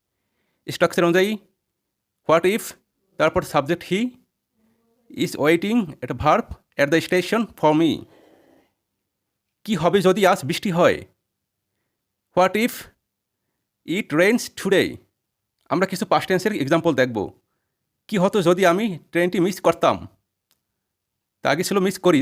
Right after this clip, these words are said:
এখানে করতাম, সেজন্য এটা পাস্ট টেন্স। তো স্ট্রাকচার অনুযায়ী what if, তারপর সাবজেক্ট I, মিস থেকে মিসড, যেহেতু এটা পাস্ট ফর্ম, তো মিসড, অবজেক্ট the train। তো what if I miss the train?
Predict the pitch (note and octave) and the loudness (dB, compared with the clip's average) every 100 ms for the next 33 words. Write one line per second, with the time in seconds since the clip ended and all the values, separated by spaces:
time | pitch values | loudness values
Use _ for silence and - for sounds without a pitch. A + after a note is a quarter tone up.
0 | D3 F#3+ G#3 E3+ - D3 F#2+ - _ _ | 0 -4 0 0 2 0 -2 -12 _ _
1 | - D#3 F3+ F#3 A#3 A#3+ _ _ _ _ | -8 -2 -2 0 -2 -4 _ _ _ _
2 | _ _ - C#3+ - - G2 A2 - - | _ _ -2 0 0 -4 -8 -10 -20 -20
3 | _ _ _ - D3 C#3 D3 F#3 F3 F3 | _ _ _ -8 -6 -4 -2 -2 0 -2
4 | F3 F#3 A#3 - E3 E3+ E3 A3 - - | 0 0 -2 0 0 0 -2 -6 -10 -20
5 | _ _ _ - C#3+ D3+ E3 - D#3 D#3 | _ _ _ -4 -2 0 -2 0 -2 0
6 | F3+ - D#3+ A#3+ - _ _ _ _ _ | -2 0 0 0 -6 _ _ _ _ _
7 | C3 F3 - G3+ F#3 G#3 - - - E3 | -4 -2 -2 -4 -2 -2 -6 -16 -12 -6
8 | E3+ F3+ F3 D3+ - C3 F#2+ - _ _ | -4 -2 -2 -2 -2 -2 -2 -10 _ _
9 | _ _ _ - C#3 G3+ - - - _ | _ _ _ -4 0 0 -4 -16 -20 _
10 | _ _ - B2+ C3+ F3+ C#3+ D#3 - - | _ _ -4 -4 -2 -2 0 0 0 -6
11 | _ E3 D#3 G2 C#2 - _ _ _ _ | _ 0 0 0 -8 -18 _ _ _ _
12 | _ - _ _ _ _ _ _ _ C#3 | _ -20 _ _ _ _ _ _ _ -6
13 | C3 D#3 E3 G#3+ - C#3+ D3 F3+ G3 C3+ | 2 2 2 -2 0 0 2 -2 -2 -2
14 | C#3 F3 E3 | 0 2 0